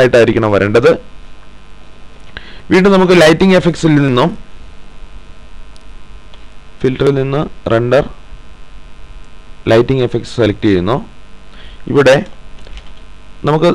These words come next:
style two o'clock select ചെയ്തതിന് ശേഷം സ്പോട്ട്ലൈറ്റ് ആണ്. അതുപോലെ തന്നെ ആദ്യം തന്നെ നമ്മൾ നേരത്തെ ചെയ്ത പോലെ തന്നെ ഒരു round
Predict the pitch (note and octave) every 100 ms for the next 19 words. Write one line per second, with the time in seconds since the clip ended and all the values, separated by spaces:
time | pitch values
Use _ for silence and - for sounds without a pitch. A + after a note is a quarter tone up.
0 | - - D#3+ E3+ G3+ D#3 - - - -
1 | - - - - - - - - D3+ D#3
2 | F3 F3+ F3 - - - C#3+ C#3+ D#3 C#3+
3 | C3 C3 A#2+ G#2 D#3 - - - - B2+
4 | C3+ C#3 B2 G#2+ A#2 E3+ - - - -
5 | - - A2 B2 C3 C3+ B2+ C3 C#3 C3+
6 | C3+ C3 B2+ A#2+ A#2+ C#3+ B2 B2 B2 A#2+
7 | A#2+ A2+ A2+ A2 A#2